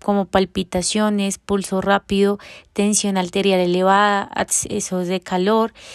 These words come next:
síntomas respiratorios como sensaciones de sofoco, ahogo, respiración rápida, eh,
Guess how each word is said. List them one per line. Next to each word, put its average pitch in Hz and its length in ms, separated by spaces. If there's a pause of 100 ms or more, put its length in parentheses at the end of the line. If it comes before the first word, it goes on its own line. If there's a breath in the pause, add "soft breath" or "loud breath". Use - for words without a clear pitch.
(200 loud breath)
síntomas 208 500
respiratorios 208 960 (380)
como 202 480
sensaciones 196 680
de 190 80
sofoco, 208 680 (440 loud breath)
ahogo, 214 720 (300)
respiración 202 880
rápida, 202 600 (580 loud breath)
eh, 196 840